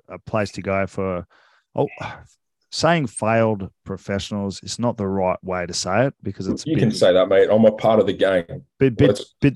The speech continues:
Speaker 2: talk.
Speaker 1: bit derogatory, but there, there's guys that have had a taste of a professional career and then they go, "Oh, let, let's go to the U S and,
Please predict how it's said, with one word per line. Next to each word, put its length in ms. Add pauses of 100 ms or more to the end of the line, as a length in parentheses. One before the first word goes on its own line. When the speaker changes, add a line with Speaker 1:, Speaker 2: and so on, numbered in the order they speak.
(120)
Speaker 2:
talk. 120
Speaker 1:
bit 160
derogatory, 640
but 200
there, 160
there's 280
guys 260
that 100
have 140
had 240
a 40
taste 360
of 80
a 120
professional 580
career 560
and 100
then 100
they 120
go, 220
"Oh, 80
let, 140
let's 260
go 220
to 60
the 140
U 240
S 260
and, 160